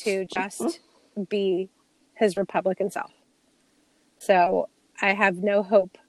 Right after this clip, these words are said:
Speaker 1: that outside of the ten who voted for this impeachment trial to carry forth, any of them is gonna get a clue. Lindsey Graham,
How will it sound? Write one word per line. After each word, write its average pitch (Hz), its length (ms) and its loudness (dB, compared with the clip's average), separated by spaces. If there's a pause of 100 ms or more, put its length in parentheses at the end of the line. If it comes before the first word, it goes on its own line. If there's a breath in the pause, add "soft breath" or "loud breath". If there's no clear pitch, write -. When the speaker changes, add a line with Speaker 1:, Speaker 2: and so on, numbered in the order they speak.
(120)
Speaker 1:
that 170 380 -2
outside 185 420 -4
of 175 140 -4
the 185 80 0
ten 185 480 -2
who 185 240 -2
voted 180 400 4
for 190 160 2
this 185 240 0
impeachment 185 440 -4
trial 165 300 -2
to 165 340 -4 (560)
carry 214 280 6
forth, 269 380 4 (340 soft breath)
any 285 220 2
of 240 80 4
them 214 100 2
is 196 140 -2
gonna 175 180 -4
get 165 120 -2
a 160 80 -6
clue. 190 400 0
Lindsey 311 400 0
Graham, 202 560 -2